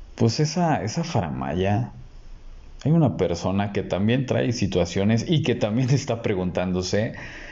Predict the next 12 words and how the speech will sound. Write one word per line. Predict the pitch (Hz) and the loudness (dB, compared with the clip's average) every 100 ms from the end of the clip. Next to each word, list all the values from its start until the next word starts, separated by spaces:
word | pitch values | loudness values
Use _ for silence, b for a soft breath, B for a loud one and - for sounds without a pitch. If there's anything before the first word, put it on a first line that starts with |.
| B - | B -8
si | - 98 | 0 2
realmente | 95 101 101 98 101 95 92 - B B B B - - - - - - - - - - - - - | 4 4 4 4 2 0 -2 -8 B B B B -20 -20 -20 -20 -20 -20 -20 -20 -20 -20 -20 -20 -12
es | - - - | -10 -8 -2
feliz, | 110 92 90 107 165 - - - - - - - - | 2 4 6 6 4 0 -10 -18 -20 -20 -18 -16 -12
si | - - 95 | -8 -2 2
realmente | 90 92 92 95 92 92 95 | 4 4 6 6 6 6 4
lo | 92 92 | 2 -2
que | - | -4
está | - 90 | -4 -4
haciendo | - 92 90 | 0 2 2
está | - 90 87 | 0 -4 -2
bien, | 87 90 113 151 | 2 4 4 2